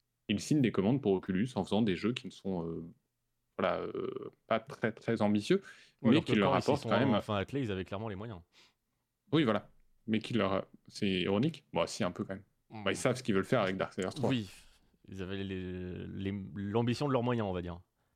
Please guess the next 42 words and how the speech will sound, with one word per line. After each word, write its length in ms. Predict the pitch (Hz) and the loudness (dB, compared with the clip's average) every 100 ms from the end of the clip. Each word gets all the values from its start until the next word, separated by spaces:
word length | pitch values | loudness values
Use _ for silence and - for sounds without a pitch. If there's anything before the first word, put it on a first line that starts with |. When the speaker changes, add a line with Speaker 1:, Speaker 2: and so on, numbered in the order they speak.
| _ _ _ _ _ _ _ _ _ | _ _ _ _ _ _ _ _ _
Speaker 1:
Exactement. 400 | 127 127 147 101 - | 2 2 2 -2 -6
<laughs> 60 | - - 98 - - - - - - _ _ | -12 -14 -16 -14 -16 -16 -20 -20 -20 _ _
Et 120 | 139 139 | 0 4
donc, 200 | 180 185 | 4 2
ce 80 | |
qui 120 | - 123 | 4 4
nous 160 | 113 | 6
amène 180 | 104 131 | 4 4
à 100 | 104 107 | 2 2
Darksiders 480 | 101 - 104 90 | -2 0 0 0
trois, 380 | - - 104 - - | -2 -2 -2 -4 -2
la 100 | 104 | 0
licence, 500 | 117 117 - 135 - | 0 -2 -2 -4 -2
euh, 140 | 101 | -2
un 100 | 90 | -2
peu 140 | 95 127 | 0 0
bébé 320 | 110 101 113 | 2 2 0
du 80 | 104 | -2
studio 380 | - 101 110 131 | -10 -2 0 0
qui 120 | 110 | 0
aurait 140 | 95 | 0
pu 160 | 98 156 | 0 2
ne 140 | 139 | 2
jamais 260 | 120 123 131 | 2 2 4
voir 180 | 131 131 | 2 2
le 140 | 107 | 2
jour, 260 | 123 165 - | 2 2 2
alors 280 | 127 170 | 2 2
que 80 | - | 2
mine 260 | 120 127 131 | 4 4 6
de 80 | 107 | 4
rien, 380 | 98 90 147 113 | 0 -4 -8 -2
et 200 | 95 92 | -2 0
là 100 | 107 | -2
je 140 | 107 | -4
sais 160 | - 117 | -6 -4
que 40 | |
dans 100 | 101 | -2
le 80 | 90 | -2
chat, 280 | - 117 - | -4 -6 -4
euh, 80 | 92 | -4
ça 260 | - 92 | -2 -6